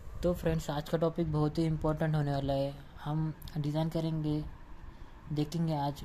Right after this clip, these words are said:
structure के बारे में, जो भी ब्रिक वर्क है या फिर cement concrete work है, उसके बाद आरसीसी work है,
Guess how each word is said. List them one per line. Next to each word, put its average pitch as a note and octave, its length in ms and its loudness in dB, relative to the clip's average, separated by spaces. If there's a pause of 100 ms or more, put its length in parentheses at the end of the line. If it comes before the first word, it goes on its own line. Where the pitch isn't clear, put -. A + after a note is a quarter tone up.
structure - 880 -6
के D#3 100 2
बारे C3 240 0
में, B2 160 -6 (840)
जो D3+ 180 2
भी E3 520 4 (1400)
ब्रिक D3+ 380 0
वर्क D#3 260 0
है D3+ 80 2
या D3 220 0
फिर D#3 200 0 (320)
cement D3+ 640 -2
concrete D3 460 -2
work D3 260 0
है, D3 80 2
उसके C#3+ 260 -2
बाद C#3+ 240 0
आरसीसी D3 520 0
work C#3+ 320 0
है, C#3+ 160 -2